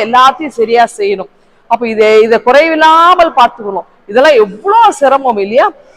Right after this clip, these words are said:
அப்போ அந்த படுக்கையில் இருக்கும்போது அந்த உடல்நல குறைவுற்ற நபர் யோசிப்பாரா, "சரி, கடவுள் என்ன மட்டும் ஏன் அப்படி பண்ணார்? நான் என்ன தப்பு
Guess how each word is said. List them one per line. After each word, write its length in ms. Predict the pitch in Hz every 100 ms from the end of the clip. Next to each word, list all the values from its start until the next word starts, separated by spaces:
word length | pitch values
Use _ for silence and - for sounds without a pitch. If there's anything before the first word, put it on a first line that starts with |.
| _
அப்போ 260 | 320 339 427 330 262
அந்த 220 | 277 311
படுக்கையில் 500 | 269 285 403 415 330
இருக்கும்போது 520 | 294 - 254 285 349 254 294 - - -
அந்த 240 | 294 285
உடல்நல 520 | 277 359 415 339 320 294
குறைவுற்ற 440 | 285 311 285 269 240
நபர் 160 | 233 262
யோசிப்பாரா, 760 | 240 247 254 - 226 226 208 247 _ _
"சரி, 200 | - 285
கடவுள் 380 | 220 214 294 285
என்ன 260 | 240 240 269
மட்டும் 340 | 262 - 285
ஏன் 100 | 254
அப்படி 160 | 226 220 190
பண்ணார்? 260 | 170 160 _ _
நான் 180 | 196 208
என்ன 140 | 269 381
தப்பு 340 | 294 -